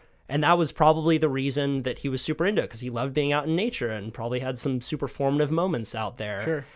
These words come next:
Speaker 1: Um, and it's, yeah, it's interesting to me. It's, it's super,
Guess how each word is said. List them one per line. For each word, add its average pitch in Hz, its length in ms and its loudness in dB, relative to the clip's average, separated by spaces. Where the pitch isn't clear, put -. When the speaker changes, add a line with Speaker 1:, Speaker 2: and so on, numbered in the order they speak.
Speaker 1:
Um, 139 380 2
and 208 200 4
it's, 208 440 0
yeah, 214 260 2
it's 156 240 2
interesting 160 460 0
to 120 60 -2
me. 117 300 -8
It's, 156 300 0
it's 147 220 -2
super, 135 500 0